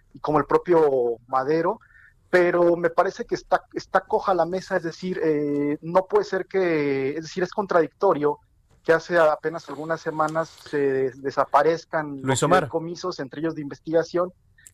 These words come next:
Speaker 1: y después se estés festejando como gobierno la regularización de la, del cannabis cuando
Speaker 2: Sí.
Speaker 1: necesitas forzosamente.
Speaker 2: Luis Omar, eh, te vamos a interrumpir rápidamente. Ha comenzado a hablar el presidente Andrés Manuel
Speaker 1: Ah.
Speaker 2: López Obrador en el marco de su segundo informe.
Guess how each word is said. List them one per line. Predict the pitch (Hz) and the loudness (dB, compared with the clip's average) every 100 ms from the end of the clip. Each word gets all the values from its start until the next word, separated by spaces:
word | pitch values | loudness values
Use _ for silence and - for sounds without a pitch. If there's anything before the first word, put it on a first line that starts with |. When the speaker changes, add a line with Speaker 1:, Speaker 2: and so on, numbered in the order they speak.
| _ | _
Speaker 1:
y | 160 156 | -6 -2
después | 147 - 160 - | -4 0 0 0
se | 170 | -6
estés | 156 160 | -4 -4
festejando | - 160 147 - 151 147 147 135 123 117 - | -2 -4 -4 0 0 2 0 2 0 -6 -8
como | 127 127 | -4 0
gobierno | 127 131 143 147 147 147 | 0 2 0 0 -2 0
la | 123 113 113 | 2 2 0
regularización | 120 127 123 120 117 123 143 143 | -4 -8 -4 -4 -4 -12 -12 -6
de | 143 | -2
la, | 131 117 110 | 0 0 -2
del | - 117 | -8 -8
cannabis | 139 139 156 165 | -4 0 0 0
cuando | - 135 127 | -4 -4 -4
Speaker 2:
Sí. | 131 | -8
Speaker 1:
necesitas | 120 98 151 - 160 | -6 -6 -10 -16 -16
forzosamente. | - 123 _ _ _ _ _ - - | -16 -20 _ _ _ _ _ -20 -8
Speaker 2:
Luis | 151 147 | 0 4
Omar, | 156 160 | 4 4
eh, | 147 143 139 117 | 4 2 0 0
te | |
vamos | 156 165 | 2 2
a | 139 | 2
interrumpir | 131 127 151 156 | 2 2 4 4
rápidamente. | 156 139 151 180 185 196 | 4 4 4 0 2 4
Ha | 156 | 4
comenzado | 139 127 117 127 | 0 0 2 2
a | |
hablar | 120 117 | 4 2
el | 107 | 0
presidente | 110 117 117 117 | -2 -2 -2 0
Andrés | 107 98 | 0 -2
Manuel | 101 117 | -2 0
Speaker 1:
Ah. | 113 | 0
Speaker 2:
López | 110 113 | -2 0
Obrador | 107 117 147 | 2 4 2
en | 113 107 | 2 -4
el | 107 | -2
marco | 123 123 123 107 | 0 -2 -2 -4
de | 101 | -4
su | 104 | -6
segundo | 110 117 120 | -8 -6 -4
informe. | 120 110 165 185 220 | -4 2 2 4 0